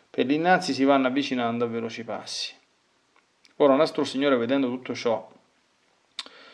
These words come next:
mosso a compassione, si è avvicinato alla parte oscura e vi ha gettato sopra la croce che aveva in mano, dicendo con voce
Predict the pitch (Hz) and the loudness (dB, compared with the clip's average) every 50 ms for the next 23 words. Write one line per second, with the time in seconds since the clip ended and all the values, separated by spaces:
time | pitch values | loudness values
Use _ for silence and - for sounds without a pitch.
0 | - _ _ _ _ _ _ - 139 151 160 156 - - - 139 - - - 135 | -20 _ _ _ _ _ _ 0 8 8 8 8 8 6 4 2 2 4 0 -2
1 | 123 127 - 139 - - - 180 175 165 143 117 - 120 117 117 120 127 127 131 | 0 2 0 0 0 0 0 2 2 2 2 0 0 0 -2 0 -2 -2 -2 0
2 | 135 131 123 117 113 113 113 120 120 120 - - 135 - - - 147 139 127 120 | 2 2 2 2 0 -2 0 -2 -2 -4 -4 -8 -8 -8 -4 -2 0 2 2 2
3 | 113 117 113 113 117 117 - 131 120 120 117 - 131 117 120 113 113 110 - 135 | 2 0 -4 -4 -6 -2 -2 -2 -2 -2 -4 -4 -4 -2 -2 -2 -2 -4 -2 -2
4 | 139 135 - - 120 113 113 117 117 113 113 117 127 139 143 139 127 113 110 117 | -2 -2 -2 -4 -4 -4 -2 -2 -2 -2 -2 -2 0 0 0 0 0 -2 -4 -6
5 | 117 - 139 135 127 120 117 117 113 110 113 113 113 120 139 139 135 135 - 120 | -2 0 0 0 0 0 -2 -2 -2 -2 -4 -4 -2 0 0 0 0 -2 -4 -6
6 | 113 98 - - | -6 -6 -8 -14